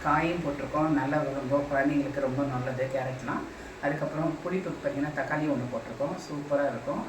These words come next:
இதுக்கு சட்னியே எதுவும் தேவையில்லை. அதனால நீங்க சட்னி இல்லாம கூட சாப்பிடலாம். சூப்பரா இருக்கும். காரம், உப்பு, புளிப்பு எல்லாமே இதுல இருக்கும். ரொம்ப ஹெல்த்தியான ஃபுட்டு.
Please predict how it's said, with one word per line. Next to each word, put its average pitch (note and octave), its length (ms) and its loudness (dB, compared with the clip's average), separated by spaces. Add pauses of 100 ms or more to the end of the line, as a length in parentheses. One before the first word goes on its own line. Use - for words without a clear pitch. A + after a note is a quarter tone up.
(120)
இதுக்கு C3+ 260 -4
சட்னியே D#3+ 400 0
எதுவும் C#3+ 240 0
தேவையில்லை. B2+ 380 0 (760)
அதனால C#3+ 380 4
நீங்க D#3 160 0 (140)
சட்னி C#3 300 2
இல்லாம D#3 280 0
கூட D3 100 -2 (100)
சாப்பிடலாம். B2 420 0
சூப்பரா C#3+ 440 0
இருக்கும். C#3 300 -4 (160)
காரம், C#3+ 380 2
உப்பு, C#3+ 220 -6 (120)
புளிப்பு C3+ 400 -4
எல்லாமே C3 300 4
இதுல - 200 0
இருக்கும். - 260 -4 (400)
ரொம்ப C#3 140 2 (100)
ஹெல்த்தியான D#3 540 4
ஃபுட்டு. C3 240 2